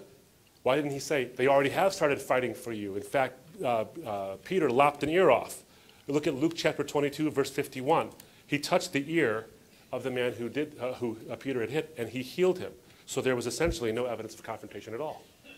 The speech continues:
So that doesn't bother him at, at all. There's another one, interestingly enough. I think it's in Luke's gospel. I'm gonna get one of these mixed up. In Luke's gospel, when Jesus is being,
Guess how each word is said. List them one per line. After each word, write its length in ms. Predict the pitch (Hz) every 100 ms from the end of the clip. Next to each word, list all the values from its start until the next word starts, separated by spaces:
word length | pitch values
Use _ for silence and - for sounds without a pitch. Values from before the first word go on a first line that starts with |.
| - - - -
So 80 |
that 80 | 123
doesn't 220 | 127 113
bother 240 | 104 98 98
him 140 | 101
at, 120 | 104
at 80 | 123
all. 280 | 120 98 - - -
There's 100 | 139
another 140 | 190 202
one, 160 | 135
interestingly 460 | 123 120 - 120 117
enough. 240 | 117 110
I 80 | 120
think 220 | 107 185
it's 180 | 180 -
in 160 | 120 117
Luke's 300 | 147 - -
gospel. 500 | 131 120 - 123 123
I'm 160 | 120
gonna 140 | 127 131
get 120 | 139
one 120 | 147
of 40 | 147
these 160 | 127
mixed 240 | 123 - 113
up. 220 | 104 - - -
In 120 | 120 117
Luke's 340 | 151 220 -
gospel, 640 | 127 110 107 - 110 104 - -
when 140 | 120 113
Jesus 300 | 151 196 180
is 100 | 143
being, 400 | 147 135 120